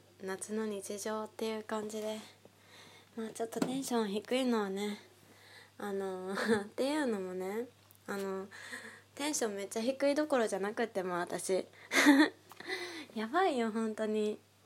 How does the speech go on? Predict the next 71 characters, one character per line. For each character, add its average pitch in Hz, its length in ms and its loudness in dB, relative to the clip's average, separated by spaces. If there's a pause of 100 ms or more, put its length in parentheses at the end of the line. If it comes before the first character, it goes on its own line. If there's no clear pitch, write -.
(120)
も 247 140 0
う 226 40 2
ね、 214 380 -2 (920)
め 233 100 2
ち 294 80 -2
ゃ 302 40 2
も 320 240 4
う - 20 4
な 240 100 4
ん 226 60 2
か 208 100 2
号 220 180 4
泣 247 220 0
し 240 60 -4
て 233 160 2
る、 233 80 2
今。 196 240 -2 (520)
<laughs> - 460 -8
な 262 260 2
ん 311 60 2
で 269 80 8
号 220 120 4
泣 226 260 4
し 220 60 -6
て 240 120 2
る 233 120 4
か 226 120 2
っ 208 60 -8
て 202 160 -2
い 202 100 0
う 196 40 -2
と、 190 360 -2
あ 196 120 -4
の、 196 280 -6 (400)
前 311 580 4
の、 285 720 2 (840)
な 247 80 -4
ん 269 60 -6
か 247 80 4
一 214 60 -2 (140)
人 311 140 8
暮 330 80 10
ら 320 160 8
し 285 120 0
で 220 120 4
一 208 200 2
番 254 260 2
辛 277 220 2
か 302 120 4
っ 269 100 -4
た 226 80 0
話 214 460 4
み 247 140 6
た 208 160 2
い 196 40 0
な 196 240 -2 (560)
配 233 220 6
信 226 280 8
を 220 40 2
ね、 226 120 6
聞 247 180 6
い - 20 8
て 240 120 6
く 240 100 4
だ 254 100 4
さ 294 140 4
っ 302 60 -10
た 233 100 4
方 202 320 -2
と 196 140 -6
か 185 280 2